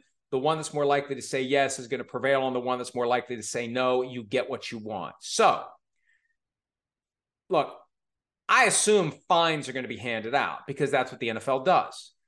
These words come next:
The N F L softened about seven or eight years ago considerably the rules regarding celebrations. You can do the group celebrations, and we see some great ones. You can, you can use the ball as a prop. You can,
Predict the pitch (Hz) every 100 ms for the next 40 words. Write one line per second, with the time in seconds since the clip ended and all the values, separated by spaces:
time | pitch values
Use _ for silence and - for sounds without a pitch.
0 | _ 147 202 226 233 208 - 190 180 160
1 | 147 131 165 165 - 202 220 226 208 180
2 | 175 156 123 110 - 165 156 - 233 202
3 | 147 107 87 - _ _ - 143 147 156
4 | 156 151 131 131 131 123 120 131 196 202
5 | - _ - _ _ 131 131 135 135 151
6 | 135 110 127 127 - 120 104 107 101 90
7 | - - - 123 123 120 135 117 123 110
8 | 120 101 80 82 107 139 143 147 120 -
9 | _ _ _ _ 151 160 165 156 160 143
10 | 131 - 139 135 123 98 95 - 110 78
11 | - _ _ _ _ _ _ 135 151 160
12 | 139 117